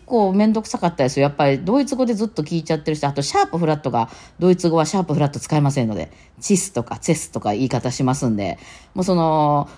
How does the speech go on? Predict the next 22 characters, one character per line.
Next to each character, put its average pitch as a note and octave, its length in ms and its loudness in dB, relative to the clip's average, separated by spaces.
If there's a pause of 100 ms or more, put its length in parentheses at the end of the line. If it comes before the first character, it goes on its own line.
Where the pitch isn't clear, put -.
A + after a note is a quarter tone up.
(100)
な C#3 140 0
ん C3 40 -4
か A2 420 -2
ね、 E3 280 0
え、 A#2+ 300 -2
え A2+ 80 -4
っ - 40 -6
と、 A2 260 -4
チ - 160 -4
ェ B2 560 0
ス D3 600 0 (100)
ゲ F#3+ 340 2
ー F#3 60 0
と - 80 -4
か A#2 120 0
で B2 280 2
覚 C#3 180 6
え C#3+ 40 4
て C#3 100 0
る C3+ 80 0
か A2 120 0
ら、 A#2 280 2